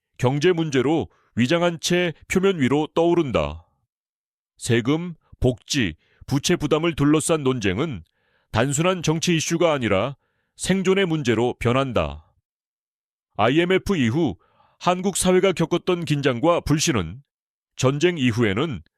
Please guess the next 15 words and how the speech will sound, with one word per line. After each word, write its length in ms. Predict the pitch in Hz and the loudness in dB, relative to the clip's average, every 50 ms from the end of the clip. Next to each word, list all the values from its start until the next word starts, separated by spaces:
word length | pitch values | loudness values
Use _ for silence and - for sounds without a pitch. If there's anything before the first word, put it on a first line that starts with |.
| _ _ _ _ _ _ | _ _ _ _ _ _
더 200 | - 117 151 170 | 0 0 2 2
복잡한 560 | - - 139 139 - - 202 - 190 202 190 190 | 2 0 -2 0 2 0 0 2 2 0 2 0
형태로 580 | 196 190 170 - 175 175 185 190 190 156 113 - _ _ _ _ | 0 -2 0 0 2 4 4 4 4 2 0 -6 _ _ _ _
재현될 460 | - 143 151 165 170 170 185 190 190 | 0 2 2 2 2 2 2 2 2
가능성이 640 | - - 139 147 156 170 170 - - 110 104 131 147 | 2 2 0 2 2 0 -2 -2 -2 0 0 -2 -4
크다. 440 | - - - 156 151 104 78 73 - _ _ _ _ _ _ _ _ _ _ _ _ _ _ _ _ _ _ _ _ _ | -4 -4 -2 0 0 0 -2 -4 -12 _ _ _ _ _ _ _ _ _ _ _ _ _ _ _ _ _ _ _ _ _
경제는 560 | - 113 117 123 117 120 120 131 147 151 135 | -2 -2 0 0 0 0 0 0 -2 -4 -6
숫자로 420 | - - 160 - - 180 180 185 165 | -8 -8 -4 -2 0 2 2 2 2
복구될 420 | 156 160 147 - 175 160 170 160 | 0 -2 -2 0 0 0 2 2
수 140 | - - 147 | 2 2 0
있지만 540 | 139 - - 151 110 98 117 143 123 87 73 - _ _ _ _ _ _ _ _ _ - | 0 0 -2 -2 0 0 -2 -2 -4 -8 -12 -16 _ _ _ _ _ _ _ _ _ -6
신뢰와 500 | - - 202 202 202 202 196 202 202 190 | -2 0 2 4 4 4 4 4 4 2
합의는 480 | 160 185 151 131 104 127 170 180 147 | 2 0 0 0 0 0 -2 -4 -8
그렇지 360 | - - 131 139 160 - - 190 | -6 -2 0 0 0 0 0 -2
않다. 540 | 170 175 156 - 110 87 76 71 69 - | -2 -2 -4 -4 -2 -2 -2 -4 -8 -16